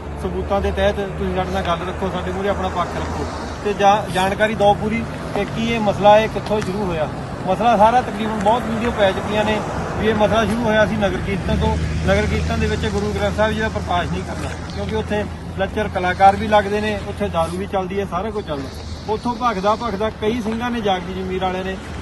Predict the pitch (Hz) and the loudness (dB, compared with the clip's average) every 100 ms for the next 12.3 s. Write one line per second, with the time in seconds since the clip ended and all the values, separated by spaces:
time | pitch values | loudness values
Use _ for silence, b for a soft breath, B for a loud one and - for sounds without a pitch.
0 | - 185 196 196 190 185 185 190 190 214 | -6 -4 2 4 4 2 -4 -6 -4 -4
1 | 214 185 170 165 185 180 202 202 - - | -2 -2 -2 -2 -4 -6 -6 -8 -10 -10
2 | - 202 190 208 185 185 180 180 190 196 | -2 -2 0 -2 -2 -2 -2 -2 0 0
3 | 202 196 165 165 151 202 185 170 175 190 | -2 -4 -2 -2 -2 -4 -4 -6 -4 -4
4 | 196 196 - - - 226 240 226 208 220 | -2 -4 -6 -12 -8 -8 0 0 0 0
5 | 226 208 220 208 208 240 208 190 185 196 | -2 -2 0 2 2 2 2 0 0 -2
6 | 202 180 214 214 208 180 180 202 220 - | -2 -2 -2 2 2 2 0 -4 -6 -8
7 | - - 220 214 226 233 247 233 208 214 | -8 -6 -4 -2 -2 -2 -2 -2 -2 -2
8 | 214 214 208 180 185 208 180 185 196 214 | -2 -2 -2 -2 -2 -4 -4 -2 0 0
9 | 220 226 208 175 190 165 135 - - - | -2 -2 0 2 0 0 -4 -8 -10 -12
10 | - 196 202 214 208 202 185 208 208 180 | -8 -2 0 2 4 2 2 0 0 0
11 | 170 180 190 202 190 - - - 208 208 | -4 -4 -2 -4 -6 -10 -12 -2 0 4
12 | 208 214 | 4 4